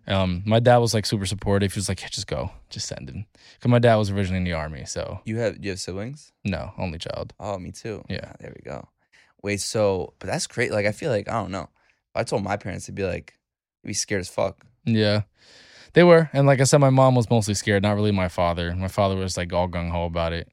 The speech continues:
Speaker 1: 'cause he's, like, really chill. And he was like, "Yeah, just go, bro. Do your thing, man." My mom was just like, "Are you sure this is what you want? This is gonna be, like, your life? Ah, ah, ah." And I was like, "Yeah, okay, sure. Why not?"
Speaker 2: So,
Speaker 1: I was
Speaker 2: so
Speaker 1: a
Speaker 2: then
Speaker 1: kid.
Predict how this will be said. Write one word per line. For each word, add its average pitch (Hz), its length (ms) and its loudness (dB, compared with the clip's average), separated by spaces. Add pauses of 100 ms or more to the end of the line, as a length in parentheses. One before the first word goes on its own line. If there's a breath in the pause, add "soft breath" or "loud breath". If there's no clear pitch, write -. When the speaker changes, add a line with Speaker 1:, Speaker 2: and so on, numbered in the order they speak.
Speaker 1:
'cause 92 160 -10
he's, 95 160 -4
like, 95 120 -2
really 87 200 -4
chill. 87 180 -4
And 85 80 -4
he 87 40 -4
was 85 80 -8
like, 78 160 -12
"Yeah, 85 140 -4
just - 200 -10
go, 67 200 -10
bro. 71 280 -12
Do 113 100 -6
your 90 120 -6
thing, - 260 -14
man." 53 320 -14 (140)
My 107 100 -2
mom 101 220 2
was 98 100 -4
just 95 180 -6
like, 85 200 -4 (280)
"Are 98 60 -4
you 95 100 -4
sure 107 320 -2
this 101 120 -4
is 101 100 -4
what 98 200 -6
you 104 60 -2
want? 95 300 -2
This 95 100 -4
is 98 60 -6
gonna 98 160 -2
be, 98 120 -4
like, 95 160 -6
your 95 120 -4
life? 98 420 -2
Ah, 92 140 -4
ah, 87 380 -4
ah." - 60 -12 (540 soft breath)
And - 80 -12
I 123 40 -6
was 120 100 -8
like, 120 120 -10
"Yeah, 135 300 -6 (140)
okay, 131 160 -10
sure. - 300 -8
Why 104 180 -4
not?" 104 180 -6
Speaker 2:
So, 113 560 0
Speaker 1:
I 113 40 0
was 110 60 2
Speaker 2:
so 113 40 0
Speaker 1:
a - 20 0
Speaker 2:
then 107 100 0
Speaker 1:
kid. 90 220 -6